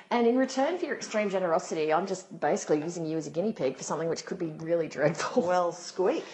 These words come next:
Speaker 1: <laughs>
Speaker 2: I'm more than ready to be. Today, I, um,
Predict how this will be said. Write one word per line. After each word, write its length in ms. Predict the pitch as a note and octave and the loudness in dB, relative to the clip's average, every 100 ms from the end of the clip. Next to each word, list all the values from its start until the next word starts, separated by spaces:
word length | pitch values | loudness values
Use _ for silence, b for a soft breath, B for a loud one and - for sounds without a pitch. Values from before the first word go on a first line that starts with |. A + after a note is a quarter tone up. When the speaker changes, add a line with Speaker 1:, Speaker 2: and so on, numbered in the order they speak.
| B | B
Speaker 1:
<laughs> 200 | B - | B -6
Speaker 2:
I'm 920 | D#3 G#3 C4+ C#4 C#4+ C#4 A#3 F#3 F#3 | -2 0 2 2 6 6 6 4 -2
more 200 | G3 C4 | 0 0
than 120 | D4 | 0
ready 480 | A3 G#3+ E3+ D3+ D#3 - | 0 2 0 -2 -4 -8
to 80 | D#3 | -4
be. 360 | D#3 D3+ D#3 D#3 b b b b - G#3+ | -2 -2 -4 -8 b b b b -14 -6
Today, 760 | D#4+ G4 F#4+ F#3 C#3 E3+ - - | 2 4 4 2 0 -2 -4 0
I, 600 | G#3+ G#3+ G#3+ G#3 G#3 G3+ F#3 - | 2 4 4 4 0 -4 -6 -2
um, 540 | F3 F3 F3+ F3 E3+ | 0 0 -4 -6 -8